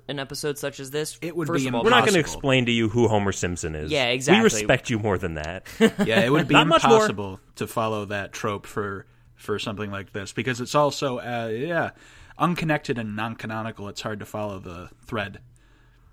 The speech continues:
Speaker 1: Mm-hmm.
Speaker 2: They're just fun, fun little experiments that the, uh, that the, uh, animators and writers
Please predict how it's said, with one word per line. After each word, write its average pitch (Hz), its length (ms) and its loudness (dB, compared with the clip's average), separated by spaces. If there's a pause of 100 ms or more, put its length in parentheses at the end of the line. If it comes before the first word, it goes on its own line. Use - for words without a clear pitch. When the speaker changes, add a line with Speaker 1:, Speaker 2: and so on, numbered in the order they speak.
Speaker 1:
Mm-hmm. 131 200 -4
Speaker 2:
They're 202 80 0
just - 180 -2
fun, 104 500 0 (180)
fun 208 400 4
little 175 200 0
experiments 113 840 -2
that 107 160 -10
the, 104 180 -8
uh, 98 240 -8 (720)
that 110 140 -6
the, 104 120 -4
uh, 101 260 -4
animators 104 520 -8
and 95 100 -14
writers 92 580 -14